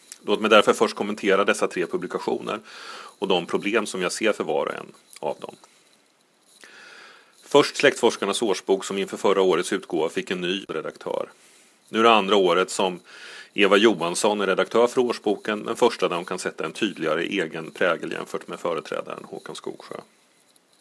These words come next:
Det har också satts upp explicita riktlinjer för artiklarna, som bland annat begränsar deras omfattning till femtiotusen tecken inklusive blanksteg. Det förekom också under året uppgifter från, som man säger,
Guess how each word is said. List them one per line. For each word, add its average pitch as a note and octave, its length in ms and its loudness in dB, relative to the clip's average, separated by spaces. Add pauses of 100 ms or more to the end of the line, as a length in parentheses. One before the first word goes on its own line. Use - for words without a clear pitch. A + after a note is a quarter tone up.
(1080)
Det A2+ 80 6
har B2+ 100 12
också A#2+ 220 6
satts A#2 240 4
upp G#2 240 4
explicita G#2+ 560 -2
riktlinjer G2 480 -2
för - 100 -4
artiklarna, G2+ 560 -2 (500)
som A#2+ 200 2
bland A#2+ 180 8
annat G2 420 2
begränsar F2+ 420 0
deras F2 240 2
omfattning F2 520 -2
till - 120 -8
femtiotusen E2+ 640 -6
tecken D#2+ 300 -10
inklusive D#2+ 440 -10
blanksteg. G1+ 520 -12 (1040)
Det A#2 80 0
förekom A2 460 6
också G2 240 -2
under G2 140 0
året F2 260 2
uppgifter F2+ 440 -2
från, E2 340 -4 (540)
som F#2 200 -4
man F2 120 -2
säger, E2 420 0